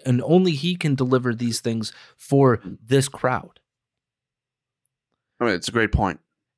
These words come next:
Speaker 1: If if a preacher were to get up onto the pulpit and tell you, "I am your retribution. I am this. I, I, I."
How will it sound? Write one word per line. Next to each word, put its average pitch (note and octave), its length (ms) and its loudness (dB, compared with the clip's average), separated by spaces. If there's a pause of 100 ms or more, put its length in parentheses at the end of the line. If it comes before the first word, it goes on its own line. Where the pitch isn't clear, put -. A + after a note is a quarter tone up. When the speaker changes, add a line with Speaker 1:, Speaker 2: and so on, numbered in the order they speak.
(140)
Speaker 1:
If - 340 0 (640)
if F3+ 220 2
a E3+ 120 4
preacher A3+ 580 2
were F3 240 4
to D3 120 -8
get D#3+ 180 0
up F3 140 0
onto D3+ 380 0
the A#2 80 0
pulpit D3+ 500 0 (140)
and C3+ 200 2
tell C#3+ 260 0
you, B2+ 280 0 (120)
"I C#3+ 520 2 (240)
am C3+ 220 2
your B2+ 180 4
retribution. A2+ 1000 -4 (440)
I D#3+ 600 2 (520)
am B2 240 2
this. - 300 -2 (280)
I, D#3+ 520 2
I, C#3 400 0
I." C3 420 -2